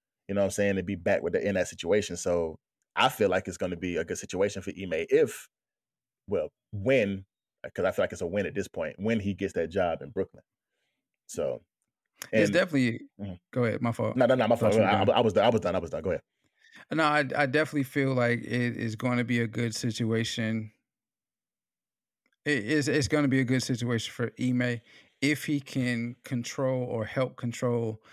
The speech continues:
Speaker 2: the off the court distractions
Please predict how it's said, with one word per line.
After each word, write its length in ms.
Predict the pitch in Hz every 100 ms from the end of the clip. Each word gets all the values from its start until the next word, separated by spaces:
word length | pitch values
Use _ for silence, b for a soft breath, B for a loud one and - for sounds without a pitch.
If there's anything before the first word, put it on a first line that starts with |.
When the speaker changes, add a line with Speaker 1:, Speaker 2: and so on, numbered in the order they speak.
| b b b -
Speaker 2:
the 160 | - -
off 300 | 113 120 -
the 100 | 135
court 460 | - 139 135 - _ _
distractions 880 | 131 117 131 131 131 139 127 123 -